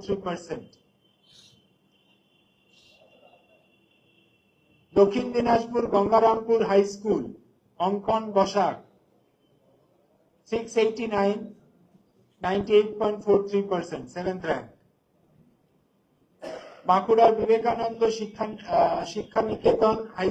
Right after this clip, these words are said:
স্কুল, অরিত্র দে, সিক্স এইটটি নাইন, নাইনটি এইট পয়েন্ট ফোর থ্রি পার্সেন্ট। বাঁকুড়া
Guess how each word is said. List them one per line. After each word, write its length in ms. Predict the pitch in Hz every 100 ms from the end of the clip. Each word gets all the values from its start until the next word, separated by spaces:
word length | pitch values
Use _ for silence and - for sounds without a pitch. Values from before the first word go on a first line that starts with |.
| -
স্কুল, 280 | - 208 135 - - _ _ _ _ _ _ _ _ _ _ _ _ - -
অরিত্র 380 | 202 226 - - - -
দে, 140 | 202 - - - - _ _ _ _ _ _ _
সিক্স 200 | 226 226 -
এইটটি 220 | 214 - 233 208
নাইন, 200 | 202 202 - - _ 170
নাইনটি 260 | 180 190 208
এইট 120 | 208 -
পয়েন্ট 200 | 196 202
ফোর 120 | - 190 -
থ্রি 120 | 202 -
পার্সেন্ট। 400 | 185 - 156 117 - _ _ _ _ _ _ _ _ _ _ _ _ _ _ _ _ _ -
বাঁকুড়া 360 | 180 180 214 226